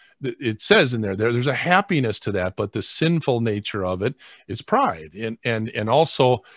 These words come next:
it's a selfishness rather than a selflessness. And so, um, so yeah, that does happen. And, but again, a-, and, uh, you know, I, I think unfortunately that's what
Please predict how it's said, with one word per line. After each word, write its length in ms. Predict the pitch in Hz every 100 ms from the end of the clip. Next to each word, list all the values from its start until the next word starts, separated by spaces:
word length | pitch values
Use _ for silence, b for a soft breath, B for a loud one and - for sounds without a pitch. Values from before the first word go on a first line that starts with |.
| b
it's 240 | - 131 135
a 80 | 117
selfishness 1120 | - - 139 120 - 160 160 - 104 92 110
rather 240 | 104 101
than 160 | 101 98
a 60 |
selflessness. 1000 | - 120 104 - 131 135 - 82 - - b b b b
And 180 | 127 127
so, 440 | - 156 143 139
um, 380 | 139 120 110 110 - - B B -
so 240 | - 156
yeah, 240 | 151 139
that 220 | 113 160 156
does 200 | 175 -
happen. 440 | 151 147 135 120 - _ _ -
And, 300 | 131 127 131 _ _
but 280 | 147 139 - _ _
again, 460 | 143 123 160 139 131
a-, 220 | 160 -
and, 300 | 190 240 240 -
uh, 120 | 165 160
you 100 | 151
know, 200 | 135 131
I, 220 | 117 117 -
I 200 | 135 151
think 120 | 165
unfortunately 720 | 160 117 139 139 139 131 123 - b b b 127
that's 380 | 151 151 -
what 360 | 147 135 127